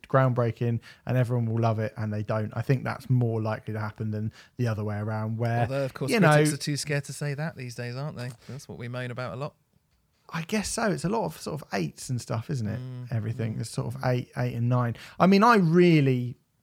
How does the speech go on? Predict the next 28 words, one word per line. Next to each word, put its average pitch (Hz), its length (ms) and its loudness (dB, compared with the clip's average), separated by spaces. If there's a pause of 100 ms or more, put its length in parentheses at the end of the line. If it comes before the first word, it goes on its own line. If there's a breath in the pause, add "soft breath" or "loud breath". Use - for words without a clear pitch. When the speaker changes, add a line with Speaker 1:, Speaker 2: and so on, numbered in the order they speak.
(180)
Speaker 1:
I 208 160 6
look 170 240 2
back 147 280 0
on, 123 320 0 (120)
but, 143 360 -4
but 160 200 0 (200 loud breath)
I've, 208 300 6
I've, 208 400 6
I 151 120 6
think 143 180 0
I 131 40 4
said 123 200 0
to - 80 0
you 123 80 4
the 113 100 0
other 110 140 0
week, 113 280 -4
I've 165 220 6
had 143 280 2
to 135 100 -2
kind 123 260 2
of 113 140 -4
recalibrate 123 1000 0
how 110 460 -2
I, 107 480 -6 (920)
what 135 180 2
I 117 140 0
consider 113 760 -4